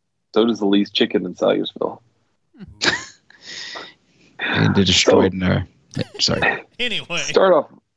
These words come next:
Speaker 1: start off on this list. We've got the Arnold Palmer.
Speaker 2: Oh,
Speaker 1: Uh,
Speaker 2: yes,
Speaker 1: probably
Speaker 2: the golf drink.
Speaker 1: uh, probably one of the most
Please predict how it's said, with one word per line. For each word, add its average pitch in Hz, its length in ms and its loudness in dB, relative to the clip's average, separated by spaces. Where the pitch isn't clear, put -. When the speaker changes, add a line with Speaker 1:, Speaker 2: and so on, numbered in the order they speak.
Speaker 1:
start 156 220 2
off 110 160 0
on 107 140 -4
this 104 200 -14
list. 110 220 -8
We've 151 120 -6
got 139 160 -2
the 151 200 -4
Arnold 110 420 -2
Palmer. 220 560 -2
Speaker 2:
Oh, 147 300 4
Speaker 1:
Uh, - 40 2
Speaker 2:
yes, 117 460 4
Speaker 1:
probably 110 120 -2
Speaker 2:
the 107 40 4
golf 139 360 2
drink. 85 420 -10
Speaker 1:
uh, 104 440 -4
probably 139 360 0
one 117 200 2
of 107 60 0
the 107 80 -2
most 107 520 0